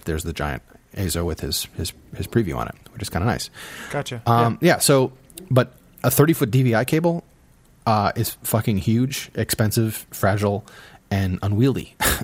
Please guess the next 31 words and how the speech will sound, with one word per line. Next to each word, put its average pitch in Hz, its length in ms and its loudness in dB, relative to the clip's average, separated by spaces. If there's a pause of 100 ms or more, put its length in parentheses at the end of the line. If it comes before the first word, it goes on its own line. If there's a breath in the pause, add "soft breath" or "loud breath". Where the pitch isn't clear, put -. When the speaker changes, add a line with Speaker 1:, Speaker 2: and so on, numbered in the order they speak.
Speaker 1:
Uh, 90 340 0
they're, 98 180 2
they're, 107 260 0
you 135 60 2
know, 90 120 0
they're 98 100 2
a - 20 -4
pain 120 200 0
in 104 40 2
the 107 80 2
ass, - 240 -2
and 101 100 0
I 113 40 4
always 120 140 4
had 117 80 -2
to 107 80 0
send 101 200 0
two 110 360 2 (260 loud breath)
in 104 60 2
case 107 220 0
one 101 120 2
failed. - 460 -4 (520 loud breath)
Um, 98 440 2 (600)
and, 127 200 4 (160)
you 147 80 4
know, 101 60 2
so 127 160 4
I 120 40 4
have 123 120 4
this 120 120 0
whole, 127 320 2